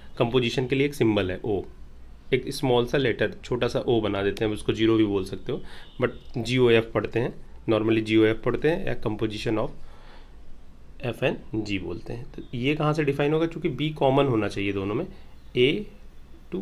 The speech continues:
C। देख, हमने ये फंक्शन ऑपरेट किया एफ़ ओ जी, तो सीधा ए से हम कोड में निकल जाएंगे। एफ ऑपरेट किया तो बी पे, बी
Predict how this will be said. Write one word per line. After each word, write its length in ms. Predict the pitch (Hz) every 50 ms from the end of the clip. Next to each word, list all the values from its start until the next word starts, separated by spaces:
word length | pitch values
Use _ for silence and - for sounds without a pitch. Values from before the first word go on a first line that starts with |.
| 233 339 -
C। 480 | - - - - - - - - 156 - - - - - - - - - - - - - - - - - - - - - -
देख, 120 | 120 120 - - - - - - - - - - - - - - - - - - - - - - - - - - - - - - - - - - - - -
हमने 400 | - 135 120 120 123 135 139 - -
ये 220 | 139 117 117 131 139
फंक्शन 360 | 135 - 135 123 - 143 139
ऑपरेट 340 | 139 131 135 143 131 127 131 -
किया 180 | - 127 131 - - -
एफ़ 220 | 131 - - -
ओ 60 | 117
जी, 200 | 110 107 127 151
तो 140 | 151 147 -
सीधा 320 | 143 - - 127 131 151 147 -
ए 140 | 131 135 139
से 140 | 139 - 175
हम 160 | 165 180 185
कोड 320 | 185 - - 131 127 123 117
में 160 | 107 107 95
निकल 300 | 90 90 90 - 95 92
जाएंगे। 300 | 90 92 90 90 92 98 101 - - - - - - -
एफ 140 | 135 131 135
ऑपरेट 360 | 139 131 131 151 143 131 139
किया 160 | 143 143 143 135
तो 120 | 139 147 - - - -
बी 180 | 127 110 117 117
पे, 140 | 113 - 139 135 135 - - - - - - - - - - - -
बी 280 | 120 107 104 120 113